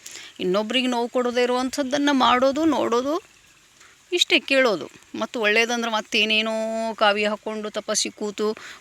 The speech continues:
ಮೌನವಾಗಿ ಇದ್ದು ಬಿಡೋದು ಒಳ್ಳೆತನ ಅನ್ಸ್ಕೊಳ್ಳಲ್ಲ. ಮೌನವಾಗಿರೋದೇ ಒಳ್ಳೆತನ ಅಂತ ಅನ್ಸ್ಕೊಳ್ತಿದ್ರೆ ಪ್ರಪಂಚವೆಲ್ಲ ಮೌನಕ್ಕೆ ಶರಣಾಗಿ ಏನ್ ಉಳಿತಿತ್ತು ಅರ್ಥ ಈ ಪ್ರಪಂಚಕ್ಕೆ?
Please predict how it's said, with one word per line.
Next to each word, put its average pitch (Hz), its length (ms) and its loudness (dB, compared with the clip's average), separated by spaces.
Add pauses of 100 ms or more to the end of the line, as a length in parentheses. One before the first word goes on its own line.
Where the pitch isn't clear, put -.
ಮೌನವಾಗಿ 220 880 2
ಇದ್ದು 196 200 -6
ಬಿಡೋದು 214 300 0
ಒಳ್ಳೆತನ 196 420 0
ಅನ್ಸ್ಕೊಳ್ಳಲ್ಲ. 190 560 0 (1500)
ಮೌನವಾಗಿರೋದೇ 214 840 2
ಒಳ್ಳೆತನ 208 500 0
ಅಂತ 208 220 0
ಅನ್ಸ್ಕೊಳ್ತಿದ್ರೆ 202 1400 0 (160)
ಪ್ರಪಂಚವೆಲ್ಲ 208 800 -2
ಮೌನಕ್ಕೆ 196 500 -4
ಶರಣಾಗಿ 190 640 0 (300)
ಏನ್ 254 200 -2
ಉಳಿತಿತ್ತು 240 420 -2
ಅರ್ಥ 196 260 0
ಈ 214 180 0
ಪ್ರಪಂಚಕ್ಕೆ? 190 680 -4